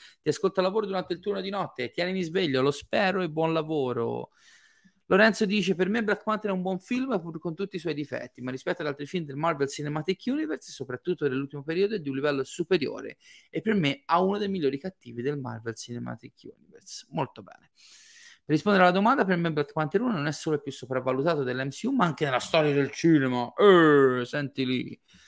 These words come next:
senti lì. Direi che, ehm, i film di Federico Sfascia,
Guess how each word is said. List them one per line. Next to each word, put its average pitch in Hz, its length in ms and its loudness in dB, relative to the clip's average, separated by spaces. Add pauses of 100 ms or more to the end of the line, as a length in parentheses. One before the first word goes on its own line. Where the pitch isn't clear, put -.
(200)
senti 135 460 -2
lì. 120 140 -4
Direi 151 280 4
che, 143 300 6
ehm, 123 880 0 (720)
i - 80 -18
film 196 140 2
di 190 80 4
Federico 170 400 2
Sfascia, 294 840 0